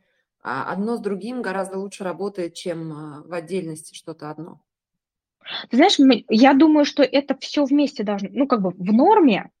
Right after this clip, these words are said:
Speaker 2: у человека все работает по гармоничной связке.
Speaker 1: Мгм.
Speaker 2: Ну, это, знаешь, как если, м,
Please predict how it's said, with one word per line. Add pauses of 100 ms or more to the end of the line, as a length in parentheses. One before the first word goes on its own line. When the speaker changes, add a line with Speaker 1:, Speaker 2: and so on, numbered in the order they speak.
(280)
Speaker 2:
у
человека
все
работает
по
гармоничной
связке. (640)
Speaker 1:
Мгм. (200)
Speaker 2:
Ну,
это,
знаешь,
как
если, (400)
м,